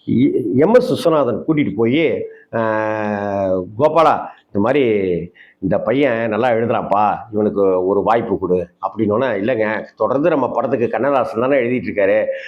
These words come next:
இது சரி வராதே, கண்ணதாசன் ஏதாவது தவறா எடுத்துக்குவாரு." "அப்படிலாம் க-, கவிஞர் எடுத்துக்க மாட்டாரியா, கவிஞர்கிட்ட நான் பேசிக்கிறேன்யா, கவிஞரா இன்னொருத்தன் வளர்றதெல்லாம் ஒன்றும் இது பண்ண மாட்டாரு, தடுக்கணும்னு நினைக்க மாட்டாரியா" அப்படின்னு எம் எஸ் விஸ்வநாதன் சொல்ல,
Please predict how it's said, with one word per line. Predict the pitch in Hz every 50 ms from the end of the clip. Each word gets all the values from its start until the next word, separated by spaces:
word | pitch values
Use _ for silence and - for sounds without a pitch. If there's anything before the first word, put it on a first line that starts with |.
| - - -
இது | - 101 95 95 98 98 95 92 90
சரி | 90 - 104 107 123
வராதே, | 131 110 104 107 104 98 92 98 104 107 98 -
கண்ணதாசன் | 104 101 120 123 120 107 - 95 92
ஏதாவது | 95 98 104 -
தவறா | - 98 107 113 113
எடுத்துக்குவாரு." | - - - - 87 87 87 - _ _ _ _ - - 85
"அப்படிலாம் | - _ 101 101 127 147 151 135
க-, | - 117 117 113 110
கவிஞர் | - 123 127 147 156 131 113
எடுத்துக்க | 104 - 143 139 135
மாட்டாரியா, | 120 107 98 101 95 98 95 90 87 - - - - - - - - - _
கவிஞர்கிட்ட | 117 117 143 147 151 131 - 110
நான் | 104 101 98
பேசிக்கிறேன்யா, | - 117 127 117 117 95 101 95 95 92 92 92 90 90 98 -
கவிஞரா | - 120 120 147 156 139 131 123
இன்னொருத்தன் | 117 113 113 123 131 131 135 127 120 113
வளர்றதெல்லாம் | 120 139 170 175 156 135 135 131 143 139
ஒன்றும் | 123 113 117 127 123 113 104 98 90 87 85
இது | 95 113 147
பண்ண | 139 139 117 104
மாட்டாரு, | 101 95 - - 90 87 87 - _ _ - _ _ - 143
தடுக்கணும்னு | 156 196 - - 165 151 139 131 131 123 117 107
நினைக்க | 107 107 113
மாட்டாரியா" | 110 95 92 95 92 87 92 92 90 87 85 - _ -
அப்படின்னு | 104 95 92 104 110 113 117
எம் | 110 110 113
எஸ் | 117 113 -
விஸ்வநாதன் | 95 82 87 92 92 90 85 80
சொல்ல, | 82 - 113 123 147 151 123 147